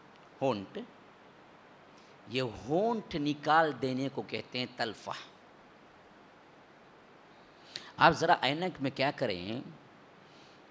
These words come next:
ये निकाल के खाली ऐसे ऊपर उठा के अपनी शक्ल देखें, कितनी भयानक हो जाती। दांत और नीचे के जो मसोड़े हैं वो नज़र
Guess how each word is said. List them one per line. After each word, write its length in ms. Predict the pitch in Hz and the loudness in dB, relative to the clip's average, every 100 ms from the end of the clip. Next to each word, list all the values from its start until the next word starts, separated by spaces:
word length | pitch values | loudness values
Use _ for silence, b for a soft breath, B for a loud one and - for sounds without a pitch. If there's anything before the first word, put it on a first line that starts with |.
| - - - - - - | -20 -20 -20 -20 -20 -16
ये 200 | 113 143 | -4 0
निकाल 680 | 120 117 - 135 151 180 185 - | 0 -2 -2 4 6 6 4 -4
के 100 | 135 - | -8 -8
खाली 480 | - 127 120 139 135 - - - - - - | -2 0 2 0 -2 -14 -20 -20 -20 -20 -14
ऐसे 240 | 107 101 - - | -10 -6 -6 -2
ऊपर 320 | 135 131 151 | -2 2 2
उठा 340 | 123 117 - 107 | 2 2 6 6
के 160 | - | 4
अपनी 260 | 123 - 120 | 0 -2 -6
शक्ल 360 | - - 160 139 | -4 -2 -2 -2
देखें, 300 | 117 - 139 | -4 -4 -4
कितनी 360 | 135 - 147 | -4 -4 -6
भयानक 460 | 113 120 110 123 123 | -4 -4 -4 -4 -6
हो 120 | 92 | -8
जाती। 280 | - - - - - - B B B B - - - | -8 -10 -14 -18 -20 -20 B B B B -20 -20 -2
दांत 500 | 127 127 131 131 - - | 4 8 6 4 -6 2
और 200 | 117 107 | 2 2
नीचे 400 | 110 123 - 123 | -2 -4 -2 -2
के 160 | - 110 | -2 -4
जो 140 | 113 | -2
मसोड़े 540 | 107 107 - 143 135 117 | -2 -2 0 0 2 -2
हैं 200 | 107 98 | -2 -6
वो 180 | 120 135 | 0 2
नज़र 320 | 123 113 131 | 2 0 0